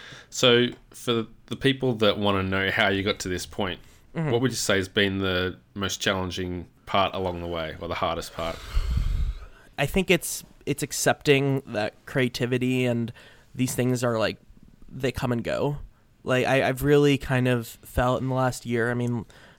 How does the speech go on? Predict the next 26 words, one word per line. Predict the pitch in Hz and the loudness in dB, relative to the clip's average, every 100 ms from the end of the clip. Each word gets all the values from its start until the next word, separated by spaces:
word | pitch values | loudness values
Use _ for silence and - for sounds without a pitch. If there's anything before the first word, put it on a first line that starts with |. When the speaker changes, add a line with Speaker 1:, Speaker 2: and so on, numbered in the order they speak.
| - | -14
Speaker 2:
to | - | 0
be | 156 | 2
completely | 135 135 120 | 4 4 4
honest, | 123 123 | 0 -2
like, | 120 117 | -2 -4
in | - | -4
the | 127 | -2
last, | 120 123 120 - - - | 2 0 0 -8 -14 -12
I | 131 | -8
think | 135 | -6
it | |
was | 123 | -8
October | 120 123 120 | -8 -4 -2
around | 131 127 131 | 2 2 4
there, | 135 139 - | 4 4 2
uh, | 120 120 - | 4 4 4
ended | 127 127 | 4 4
up | 123 | 2
breaking | 117 117 127 | 0 -2 -2
up | |
with | - | -2
my | 117 | -2
girlfriend | 113 151 147 143 | 0 0 -2 -2
at | - 131 | -8 -6
the | |
time. | 147 143 151 | 0 0 0